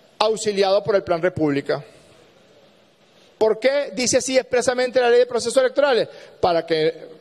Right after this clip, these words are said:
de algún modo se evite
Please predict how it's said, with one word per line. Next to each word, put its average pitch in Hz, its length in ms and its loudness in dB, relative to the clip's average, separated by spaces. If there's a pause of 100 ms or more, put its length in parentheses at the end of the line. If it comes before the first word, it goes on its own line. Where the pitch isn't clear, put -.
(100)
de 170 160 0
algún 160 260 0
modo 202 400 0
se - 800 -2
evite 220 800 -2